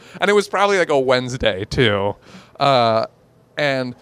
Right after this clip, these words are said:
so one of the girls that was, like, in our group was British, and, uh, and we <laughs> ended up going back to the hostel and having sex in the hostel bathroom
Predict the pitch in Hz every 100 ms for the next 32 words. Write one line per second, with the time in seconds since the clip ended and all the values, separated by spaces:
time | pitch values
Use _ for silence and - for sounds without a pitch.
0 | _ - 143 151 160 147 131 147 143 127
1 | 120 123 117 131 120 - 135 120 113 113
2 | 127 127 - 117 117 110 110 101 127 139
3 | 110 110 - - 113 113 110 110 110 110
4 | 107 - - - - 120 123 131 123 185
5 | 147 123 - - - - 127 127 123 123
6 | - 117 120 - 127 110 113 113 120 -
7 | 110 107 104 - _ - 123 127 110 107
8 | 107 - - 117 110 - - - _ -
9 | _ - 135 123 113 120 117 - 113 95
10 | 120 131 - 107 98 104 107